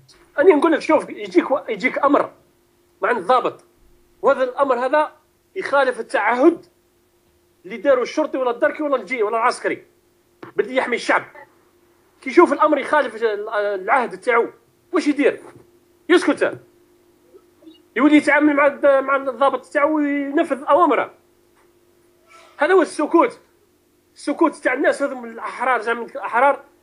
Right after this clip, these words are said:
يسكتوا على الحق. لا تسكت على الحق. حنا كنا مكبلين مسنسلين، ما عندنا ما نديروا، لا،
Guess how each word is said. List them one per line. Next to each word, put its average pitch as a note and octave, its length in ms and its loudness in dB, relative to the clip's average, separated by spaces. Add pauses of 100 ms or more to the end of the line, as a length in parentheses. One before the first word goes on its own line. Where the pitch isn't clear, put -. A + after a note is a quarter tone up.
(360)
يسكتوا - 280 -2
على - 60 -2
الحق. - 280 -2 (640)
لا F4 100 6
تسكت - 240 -6
على B3+ 100 -4
الحق. A#3 220 -2 (1200)
حنا E4+ 160 2
كنا D#4+ 200 4
مكبلين C4+ 540 0
مسنسلين، B3+ 560 -2
ما C4+ 80 2
عندنا D4 180 2
ما D4+ 80 6
نديروا، C#4+ 260 4
لا، D4 240 2